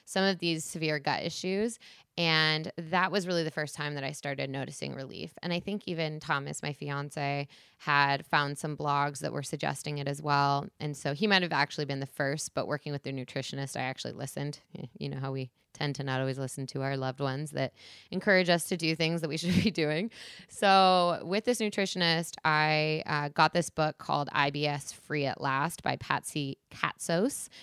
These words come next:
She has a great blog, I B S Free at Last, um, lots of recipes, lots of advice. I will put that in the show notes. Um, and that book included a two-week elimination diet, um, that really just one by one,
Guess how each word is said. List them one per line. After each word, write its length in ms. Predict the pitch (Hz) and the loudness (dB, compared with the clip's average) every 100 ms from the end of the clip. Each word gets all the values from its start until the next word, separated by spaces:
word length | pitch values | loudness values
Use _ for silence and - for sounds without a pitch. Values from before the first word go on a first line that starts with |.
| - | -20
She 200 | - - | -10 -4
has 140 | 170 156 | 0 -2
a 40 | |
great 320 | 151 151 147 | -2 -2 -2
blog, 480 | - 143 143 139 139 - - | -4 -2 0 0 -2 -8 -10
I 100 | 139 | -6
B 100 | 139 | -2
S 160 | 143 131 | -4 -4
Free 140 | - | -6
at 140 | 135 - | -6 -4
Last, 420 | 131 131 135 - - | -2 -4 -6 -10 -6
um, 240 | 135 135 | -6 -6
lots 220 | 135 143 | -6 -8
of 80 | 139 | -6
recipes, 640 | 135 127 143 - 127 131 139 | -6 -6 -8 -6 -4 -4 -6
lots 180 | 147 | -6
of 60 | 135 | -6
advice. 480 | 131 139 131 131 - | -6 -4 -4 -6 -4
I 120 | 147 | -2
will 340 | 143 139 139 135 - _ | 0 2 0 -2 -8 _
put 140 | - 185 | -4 2
that 140 | 143 | 2
in 100 | 135 | 2
the 80 | 131 | 0
show 240 | 135 131 | -2 -2
notes. 380 | 131 131 131 - - - - - | 0 0 -2 -6 -20 -20 -14 0
Um, 460 | 139 139 135 131 - | 4 6 4 -2 -4
and 160 | 160 156 | -4 4
that 360 | 165 165 170 147 | 8 10 8 2
book 260 | 151 143 | 2 2
included 680 | - 151 - 151 143 139 135 | -2 -4 -2 0 2 2 0
a 320 | - 139 139 - | -2 -2 -2 -4
two-week 500 | - - 220 233 185 - | -10 -6 0 0 0 0
elimination 640 | 151 139 139 139 143 135 135 | 0 0 0 0 0 -2 0
diet, 520 | 139 135 131 131 - - - _ | 2 4 4 0 -2 -10 -20 _
um, 320 | 143 139 135 | 0 0 0
that 180 | 135 139 | -2 -2
really 220 | 151 151 | 2 2
just 200 | 143 143 | 2 -2
one 380 | 143 143 151 151 | -4 0 0 2
by 220 | 151 147 | 2 4
one, 480 | 147 139 143 160 202 | 4 2 0 0 -2